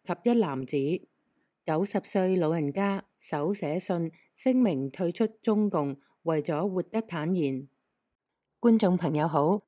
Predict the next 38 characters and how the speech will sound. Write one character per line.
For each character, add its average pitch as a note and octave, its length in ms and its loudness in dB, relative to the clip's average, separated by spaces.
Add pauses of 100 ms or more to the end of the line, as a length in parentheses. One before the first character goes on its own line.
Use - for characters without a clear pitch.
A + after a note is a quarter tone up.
我 F3 200 2
係 F3+ 140 4
子 D#3 220 0
珊。 A3 420 2 (260)
喺 D#3 140 2
節 F3+ 180 0
目 F3 100 2
開 G#3+ 380 0
始 - 200 -4
之 G#3 160 0
前， C#3+ 360 -2 (240)
如 D#3 120 -4
果 E3 260 2
未 G3+ 180 4
訂 F3+ 280 0
閱 F3 160 4 (120)
我 E3 140 0
哋 F3 80 -2
嘅 F#3 140 2
頻 D3 280 -4
道， D3+ 280 0 (180)
唔 - 100 -6
好 E3+ 120 4
忘 F#3 260 2
記 F3 360 2
按 F3+ 260 2
下 E3 240 -2
邊 D3+ 240 -2
嘅 D#3 80 0
鐘 G3+ 240 2
仔， D#3+ 100 -2 (420)
訂 E3+ 200 0
閱 E3 220 -2
我 E3 200 0
哋 F3 80 -4
嘅 E3+ 100 2
節 E3+ 160 0
目。 E3 280 2